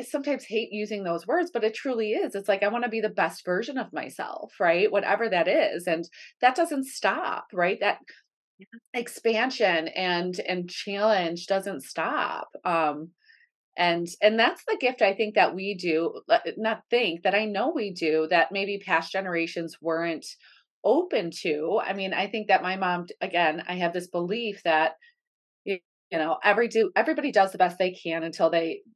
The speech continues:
Speaker 1: learn differently, then we can choose differently, right?
Speaker 2: Yes.
Speaker 1: And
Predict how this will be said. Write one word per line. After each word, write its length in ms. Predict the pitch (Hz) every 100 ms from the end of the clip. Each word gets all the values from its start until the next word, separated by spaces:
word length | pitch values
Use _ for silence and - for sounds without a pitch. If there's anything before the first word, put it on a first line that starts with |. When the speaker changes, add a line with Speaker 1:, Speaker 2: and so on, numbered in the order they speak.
| -
Speaker 1:
learn 260 | 196 254
differently, 460 | 233 196 196 170 185
then 160 | 175
we 100 | 175
can 120 | 175 170
choose 320 | - 156 143
differently, 640 | - - 131 - 98 117 _
right? 300 | 185 175 190
Speaker 2:
Yes. 80 | 185 - - _
Speaker 1:
And 440 | - 196 185 185